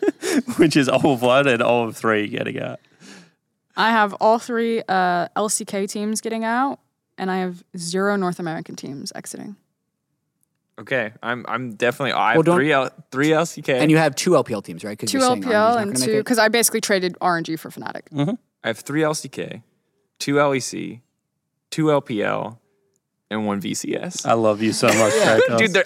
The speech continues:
Speaker 3: they're gonna do it. I'm actually,
Speaker 4: Yeah.
Speaker 3: I'm, I'm serious.
Speaker 1: I hope
Speaker 3: It's just
Speaker 1: they
Speaker 3: like
Speaker 1: do for you. I really do.
Speaker 3: And this is
Speaker 2: How much do you trust, uh, Levi and Tinnekun?
Speaker 3: I really trust Levi and Tinnekun. They blew. They've, they've impressed me in the past. And here's the thing: it's, it's that,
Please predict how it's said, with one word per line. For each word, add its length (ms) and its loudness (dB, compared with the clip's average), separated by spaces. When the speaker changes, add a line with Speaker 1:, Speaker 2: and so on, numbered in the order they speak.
Speaker 3:
they're 140 4
gonna 160 2
do 240 4
it. 240 0
I'm 200 2
actually, 440 2
Speaker 4:
Yeah. 540 -6
Speaker 3:
I'm, 80 0
I'm 120 0
serious. 300 2
Speaker 1:
I 60 6
hope 80 6
Speaker 3:
It's 100 -2
just 120 6
Speaker 1:
they 40 0
Speaker 3:
like 100 6
Speaker 1:
do 60 6
for 80 2
you. 280 4
I 80 2
really 280 6
do. 300 4
Speaker 3:
And 100 4
this 140 2
is 180 -4
Speaker 2:
How 80 2
much 140 4
do 80 0
you 40 0
trust, 360 0
uh, 260 0
Levi 260 -2
and 80 -4
Tinnekun? 360 -6
Speaker 3:
I 160 2
really 400 2
trust 260 0
Levi 160 -12
and 100 -8
Tinnekun. 460 -16
They 100 4
blew. 300 2
They've, 260 2
they've 160 2
impressed 320 -2
me 60 -10
in 60 -6
the 60 -6
past. 240 -2
And 80 0
here's 120 4
the 80 -6
thing: 160 -4
it's, 180 -4
it's 140 -8
that, 380 -2